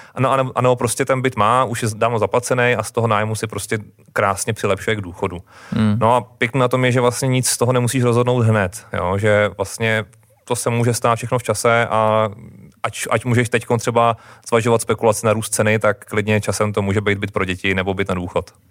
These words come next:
Speaker 2: Hmm. Eh, Kubo, takovej jako typický klient, kdo třeba s váma nejčastěji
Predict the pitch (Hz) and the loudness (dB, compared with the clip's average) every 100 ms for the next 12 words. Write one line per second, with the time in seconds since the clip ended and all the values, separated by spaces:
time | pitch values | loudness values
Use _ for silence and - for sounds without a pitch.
0 | _ 120 117 104 - - - - - - | _ 0 0 0 -6 -12 -10 -10 -6 -4
1 | - - _ _ - 131 175 - 165 131 | -6 -16 _ _ -4 0 0 0 -14 -10
2 | - 151 175 190 160 175 - 156 - 190 | -4 0 2 2 0 -2 -4 -4 -2 -2
3 | 180 156 156 156 151 - - 202 196 208 | 0 2 2 0 -4 -4 -2 0 2 2
4 | 175 151 135 135 143 | 2 0 -2 -2 -2